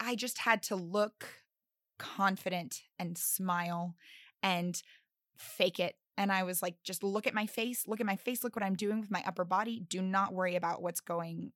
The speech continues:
on, like, below my waist right now." And that's how I kind of got through. But after that, you know, I was like,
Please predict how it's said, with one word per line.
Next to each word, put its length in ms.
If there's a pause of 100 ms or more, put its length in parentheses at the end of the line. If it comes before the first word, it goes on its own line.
(120)
on, 320
like, 280
below 260
my 160
waist 500
right 140
now." 400 (580)
And 420
that's 160
how 180
I 160
kind 280
of 80
got 240
through. 460 (440)
But 420
after 320
that, 480
you 140
know, 440
I 120
was 180
like, 320